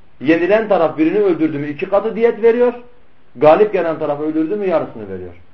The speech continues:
Peygamberimiz Medine'ye geldiği zaman Yahudiler diyorlar ki, "Bu adalet değildir." diyorlar. "Biz Muhammed'e gidelim." diyorlar. "Muhammed'e söyleyelim. Eğer iki katını ikrar ederse devam edelim. Yok etmezse biz bu işi ne yapalım? Bırakalım." diyorlar.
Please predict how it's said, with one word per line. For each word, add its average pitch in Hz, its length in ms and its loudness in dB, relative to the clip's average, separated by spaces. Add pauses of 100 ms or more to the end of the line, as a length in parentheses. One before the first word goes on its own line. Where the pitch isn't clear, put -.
(220)
Peygamberimiz 180 600 0
Medine'ye 202 420 -2
geldiği 180 380 -4
zaman 196 340 -6 (120)
Yahudiler 151 420 -2
diyorlar 220 260 -4
ki, 156 120 -6
"Bu 147 160 -2
adalet 151 360 0
değildir." 180 360 -4
diyorlar. 95 280 -6 (480)
"Biz 156 140 0
Muhammed'e 165 440 -2
gidelim." 190 360 0
diyorlar. 151 220 0
"Muhammed'e 156 480 -4
söyleyelim. 190 500 -2 (460)
Eğer 165 240 2
iki 190 260 -8
katını 185 400 -2
ikrar 170 360 -2
ederse 233 460 -2
devam 185 300 4
edelim. 120 300 -2
Yok 165 200 -4
etmezse 196 460 -6
biz 175 160 -10
bu 185 60 -6
işi 185 160 -8
ne 190 60 -6
yapalım? 170 340 -4 (120)
Bırakalım." 135 460 -4
diyorlar. 123 280 -6